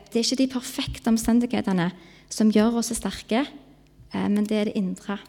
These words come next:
Det er det indre livet vårt med Gud. Eh, og jeg er veldig glad i historien om når Jesus, eh, stiller stormen. For Jesus, Jesus visste at stormen var underveis. Eh, Jesus visste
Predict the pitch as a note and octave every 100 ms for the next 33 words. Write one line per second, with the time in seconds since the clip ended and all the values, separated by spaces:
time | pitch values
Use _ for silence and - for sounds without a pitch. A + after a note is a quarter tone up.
0 | _ _ - G3+ A3+ F#3+ G3+ G3+ G3 G3+
1 | G3 - - - G#3+ G#3 G3+ F#3+ - -
2 | - _ _ - - - - G3 - G#3+
3 | B3 B3+ B3+ - A3+ A#3+ A3 G3 G#3 A#3
4 | G#3+ G#3+ G3 - G#3 A3+ A3+ G#3+ A3 F#3+
5 | E3 - G#3+ A3+ C4 B3+ - - - -
6 | G#3+ G#3+ G#3+ G#3+ G#3 - - - G#3 G3
7 | - F#3 G3+ - E3+ F#3+ C#3+ - - _
8 | _ _ _ _ - - - - - A3+
9 | B3+ B3+ A3 G3+ - - - - - C4
10 | D4 C4 B3 - C#4 C4+ B3+ A3 A3+ G#3+
11 | G3+ G3+ G#3 G#3 B3+ E4 - - - G#3
12 | G3 G3+ C4 C4 C4 A#3 - - -